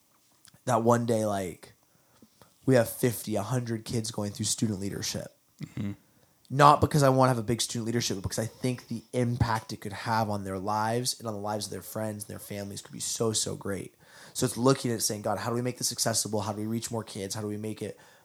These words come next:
Speaker 1: better and better and better so more people can step into it?" But yeah, so it's definitely, yes, we need it. There's a great need for it.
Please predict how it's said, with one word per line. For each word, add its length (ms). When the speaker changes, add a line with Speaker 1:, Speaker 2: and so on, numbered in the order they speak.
Speaker 1:
better 280
and 120
better 240
and 100
better 400
so 200
more 220
people 280
can 100
step 320
into 280
it?" 140
But 80
yeah, 200
so 100
it's 100
definitely, 640
yes, 600
we 120
need 240
it. 320
There's 140
a 40
great 500
need 180
for 260
it. 140